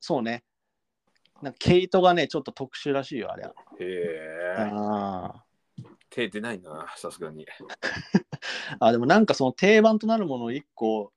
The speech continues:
Speaker 1: あれだね、
Speaker 2: そうなんですよ。
Speaker 1: なんか。
Speaker 2: はい。じゃあ今年はちょっとサングラスは頑張ってみようかなと思うんですけど、考え中です。
Speaker 1: あー。
Speaker 2: この間あの、
Speaker 1: いいかもしれない。
Speaker 2: いくつかかけたんですけど、やっぱり似合わねえなっていう。
Speaker 1: いや、でもそれは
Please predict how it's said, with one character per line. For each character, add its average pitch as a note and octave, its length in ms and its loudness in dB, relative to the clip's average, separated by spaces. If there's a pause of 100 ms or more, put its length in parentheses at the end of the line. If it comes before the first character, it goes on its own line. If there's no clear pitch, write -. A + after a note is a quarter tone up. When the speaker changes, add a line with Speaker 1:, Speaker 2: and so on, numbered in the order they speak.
(400)
Speaker 1:
あ A#2+ 120 -10
れ B2 80 -8
だ A#2+ 100 -6
ね、 A2+ 80 -2
Speaker 2:
そ A2 60 0
う - 40 2
な A2+ 100 4
ん A2 60 -2
で G#2+ 60 -4
す A2 80 -10
よ。 G2+ 80 -2
Speaker 1:
な F#2 60 -2
ん - 40 -14
か。 - 380 -14
Speaker 2:
は F#2+ 160 0
い。 F2+ 40 -8
じ F#2 60 -8
ゃ F#2 40 -6
あ - 20 -6
今 G2+ 140 -12
年 A2 240 -8
は A2 80 -4
ち - 20 -4
ょ - 40 -4
っ - 20 -4
と G2 100 -8
サ B2+ 140 -6
ン C#3 100 -4
グ D#3 60 0
ラ D3 100 4
ス - 80 -2
は F#2 100 0 (260)
頑 A2 140 -4
張 A#2+ 80 2
っ A#2+ 40 -4
て G#2 80 -12
み G2 60 -6
よ G2+ 80 -4
う - 20 -4
か G2 60 -2
な F#2 80 -2
と F#2+ 80 -12
思 F#2 100 -10
う - 20 -14
ん F2+ 60 -18
で E2+ 80 -18
す - 80 -20
け - 80 -14
ど、 D2+ 160 -16
考 A2 160 -4
え - 20 -6
中 G#2+ 60 -2
で G#2 60 -2
す。 A2 80 2
Speaker 1:
あ A2+ 340 6
ー。 - 40 -8 (400)
Speaker 2:
こ C#3+ 140 4
の - 20 0
間 D#3 80 2
あ D3+ 40 4
の、 D3+ 100 2
Speaker 1:
い D3+ 40 0
い - 40 -10
か B2 60 -6
も - 20 0
し - 0 -
れ - 0 -
な A2+ 60 -2
い。 - 0 -
Speaker 2:
い - 20 -2
く - 20 -14 (200)
つ - 20 -2
か - 100 -4
か D#3+ 60 2
け F#3+ 100 4
た D#3+ 100 2
ん A2 60 -4
で F2+ 80 -8
す - 60 -12
け F#2 100 -4
ど、 F2 160 -2
や F#2+ 60 -2
っ - 20 -8
ぱ D3+ 80 0
り A2+ 60 -2
似 G#2 120 -2
合 B2 100 2
わ E3 80 2
ね E3 80 2
え A2+ 40 0
な F#2+ 100 -4
っ - 60 -20 (120)
て - 80 -14
い C2+ 100 -14
う。 A#1 120 -20 (840)
Speaker 1:
い C#3+ 40 -2
や、 C#3 160 10
で D3 60 2
も C3+ 100 2
そ F#3+ 120 -8
れ A#3+ 100 -2
は B3+ 200 6